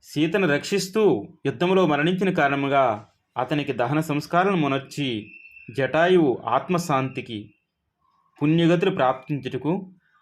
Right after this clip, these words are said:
అర్హుడిని చేసెను. తర్పణాధికములను ముగించిన పిమ్మట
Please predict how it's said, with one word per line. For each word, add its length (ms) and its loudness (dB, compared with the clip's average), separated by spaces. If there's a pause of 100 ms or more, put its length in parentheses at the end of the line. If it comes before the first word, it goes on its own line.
(580)
అర్హుడిని 420 2
చేసెను. 560 -4 (1000)
తర్పణాధికములను 960 2 (440)
ముగించిన 520 0
పిమ్మట 420 -2